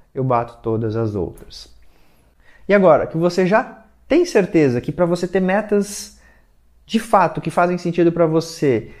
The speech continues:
você tem que ter uma meta que tá muito mais focado na jornada, no caminho, na consistência. E você não vai esconder elas, você vai deixar elas claras, você vai visualizar elas todos os dias.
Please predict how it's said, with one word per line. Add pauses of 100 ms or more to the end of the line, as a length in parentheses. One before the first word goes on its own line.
(140)
você
tem
que
ter
uma
meta
que
tá
muito
mais
focado
na
jornada,
no
caminho,
na
consistência. (380)
E
você
não
vai
esconder
elas,
você
vai
deixar
elas
claras,
você
vai (100)
visualizar
elas
todos
os
dias.